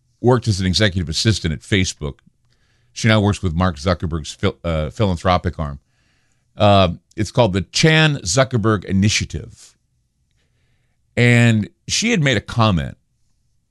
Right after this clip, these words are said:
a while back. There was an interview, I think it was done at The Atlantic, or it was, I think, The New Yorker, but she said, "I am convinced the devil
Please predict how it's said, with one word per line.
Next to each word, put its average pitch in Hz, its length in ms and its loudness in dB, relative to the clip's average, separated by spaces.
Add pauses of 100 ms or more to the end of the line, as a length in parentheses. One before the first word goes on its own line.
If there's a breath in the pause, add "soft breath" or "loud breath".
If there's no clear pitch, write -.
(500)
a 107 40 0
while 90 240 2
back. 58 420 -12 (140)
There - 100 -2
was 82 140 -2
an 87 60 0
interview, 85 440 2
I 78 60 0
think 78 140 -4
it 64 40 -8
was 78 100 -6
done 85 200 0
at 76 60 -4
The 80 100 0
Atlantic, 80 600 -2
or 78 200 -4
it - 80 -14
was, 76 200 -8
I 76 100 -4
think, 87 200 -8
The 78 60 -6
New 76 100 -4
Yorker, 76 460 -10
but 80 120 -12
she - 140 -12
said, 82 340 -8 (920)
"I 151 140 2
am 196 120 0
convinced 131 960 0 (1120)
the 104 160 2
devil 87 600 0